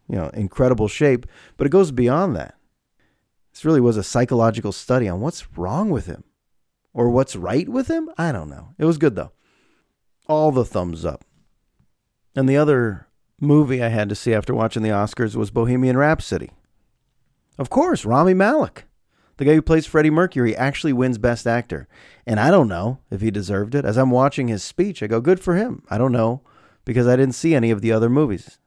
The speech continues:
I didn't see any of the other nominees and their work. I will. I will slowly catch up. It's kind of a great tradition, too,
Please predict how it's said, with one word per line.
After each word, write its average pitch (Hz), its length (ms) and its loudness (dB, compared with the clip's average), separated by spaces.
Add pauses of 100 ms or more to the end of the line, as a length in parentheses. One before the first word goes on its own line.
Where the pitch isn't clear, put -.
I 110 60 -2
didn't 123 160 0
see - 180 -4
any 127 200 4
of 123 120 2
the 120 120 2
other 120 160 2
nominees 107 640 -4 (960)
and 117 140 0
their 117 120 4
work. 98 420 -6 (400)
I 107 100 -2
will. 220 380 2 (240)
I 95 100 -2
will 87 140 -4
slowly 117 420 0
catch 110 320 -2
up. 151 140 -2
It's 123 100 -10
kind 160 160 2
of 143 60 2
a 131 40 0
great 131 220 2
tradition, 113 520 -4
too, 101 280 -8